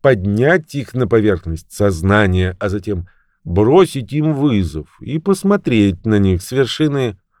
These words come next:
большего опыта, чем тот, что был у нас в детстве. Размышления, терапия и анализ действительно помогают нам подвергнуть критике наши истории, отделить их от нас и восстановить связь с нашими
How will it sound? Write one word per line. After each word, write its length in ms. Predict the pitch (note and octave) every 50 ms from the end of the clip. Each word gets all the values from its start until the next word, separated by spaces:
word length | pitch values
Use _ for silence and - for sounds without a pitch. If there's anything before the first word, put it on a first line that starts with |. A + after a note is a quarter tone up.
| _ _ -
большего 580 | D2 D#2 F#2 C3 F3+ F#3+ F3+ - - F3+ -
опыта, 460 | E3 C#3+ B2 G#2 F2 G#2 E2+ - E2+
чем 260 | - - - E2+ F2 F2
тот, 200 | - F2 E2 -
что 180 | - - A2
был 180 | F#2+ G2+ F#2+ E2
у 60 | E2
нас 180 | E2 F2 D#2+ D#2+
в 140 | F2 E2+
детстве. 480 | F2 G2+ G2 F2+ - - - - - - _ _ _ _ _ _
Размышления, 1040 | G#2+ A#2 B2+ B2+ A2+ A#2+ B2+ B2 - - - G2 G2+ G2 F#2 F2+ F2+ F2 E2+ E2 D#2+ - _
терапия 840 | - A#2+ A#2+ A2+ A#2+ G#2+ - - F#2 G2 A2+ A#2 A2 G#2 F#2+ F#2 - _
и 120 | D#2+ E2+
анализ 580 | F2+ G2 G2+ G2+ G2+ G2+ G#2 A2 A#2 A#2+ A2 G2+
действительно 640 | F2+ E2+ - - - - D#2+ E2+ - - C3 C3+ -
помогают 560 | E3 E3 F3+ F3+ E3 D#3+ B2+ G2+ F2+ F#2 -
нам 200 | G2 F#2+ E2+ D#2+
подвергнуть 600 | - A2 A#2 A#2+ B2+ A2+ F2+ E2 F2 F2 F2 -
критике 440 | - C#3 D3 G#2 - F#2 - F#2+ G2+
наши 360 | A2 G#2 F#2+ - - C3 C#3+
истории, 640 | - - - - - F3+ C3+ F2+ C2+ - - - _ _
отделить 640 | A#2 C#3+ C#3 C3+ C#3 E3+ F#3+ F#3+ F#3 A#2+ F2 - -
их 220 | - A2 F#2+ - _
от 300 | _ G#2 G#2 F2+ - _
нас 400 | D#3 F#3 G3 D#3+ - - - - _
и 80 | - G#2
восстановить 540 | F#2+ F#2+ F#2 - - G2 F#2+ F2+ F2 D#2+
связь 440 | - - - E2 E2 A#2 C#3 C3+ -
с 120 | - - -
нашими 540 | F2+ F2+ F2+ F2 - - F2 E2 C2+ -